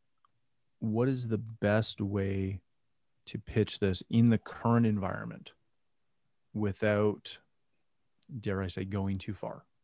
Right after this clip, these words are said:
Because we have a lot of conversations about, like, I live two hours away from Flint. The water conversa-, and years before that, Walkerton, the conversations about water can be very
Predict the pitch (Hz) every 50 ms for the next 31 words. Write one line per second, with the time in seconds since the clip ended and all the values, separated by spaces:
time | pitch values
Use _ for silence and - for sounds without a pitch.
0 | _ _ _ _ _ _ _ _ _ _ _ _ _ _ _ _ _ _ _ _
1 | _ _ _ _ _ _ _ _ - 92 104 92 90 98 95 87 95 92 95 98
2 | 98 98 101 104 101 104 107 107 104 - - 104 98 95 98 95 - 104 98 92
3 | - 101 95 - - - 98 95 - 101 98 98 98 - - - - _ _ _
4 | _ _ _ _ _ _ _ _ - 98 92 90 - - _ _ _ _ _ _
5 | _ _ _ _ _ _ _ _ _ - 113 104 104 104 104 101 101 98 90 -
6 | _ _ _ _ _ _ _ _ - - - - 110 101 98 98 98 92 85 98
7 | 95 95 92 - - 90 87 - - - 104 104 104 117 - - _ _ _ _
8 | _ _ _ _ _ _ _ _ _ _ _ _ _ _ _ _ _ - 101 104
9 | 101 98 98 98 101 101 98 90 - _ _ _ - - 98 95 92 90 - -
10 | 110 - 107 98 95 90 87 - _ _ _ - 117 113 104 98 - 104 92 -
11 | 101 95 92 - 104 104 101 98 95 - 113 113 - 113 101 110 - _ _ _
12 | _ _ _ _ _ _ _ _ _ - 104 - - - 107 101 101 92 - 104
13 | 90 - 101 92 95 98 95 110 107 110 123 123 120 113 107 107 101 - _ -
14 | - 113 104 98 107 98 92 95 95 92 101 101 98 98 95 90